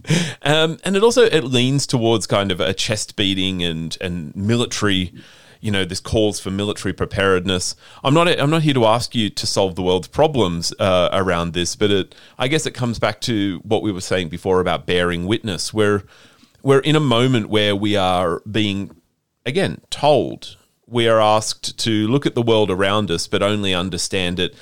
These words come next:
through a particular lens. And I'm wondering how, how you might reflect on this,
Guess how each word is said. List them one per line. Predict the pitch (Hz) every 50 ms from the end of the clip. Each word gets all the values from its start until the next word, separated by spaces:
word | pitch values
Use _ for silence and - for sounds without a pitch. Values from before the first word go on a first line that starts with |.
| - - - _ _ _ -
through | - 107 101 101 98 92 90 85 -
a | - 92
particular | - 101 - - 107 - - - 98 - 87 85 85 - - _ _ _ -
lens. | 95 110 123 135 135 110 87 78 73 71 71 - - - - - _ _ _ _ _ _ _ _ _ _ _ _ _ _ _ - -
And | 139 143
I'm | 143 151
wondering | 165 185 185 190 180 165
how, | 156 160 151 147 135 131 131 - - -
how | 127 131 139
you | 139 131 123
might | 135 131 123 -
reflect | 123 110 - 226 262 - -
on | - 123 104
this, | 101 98 98 - -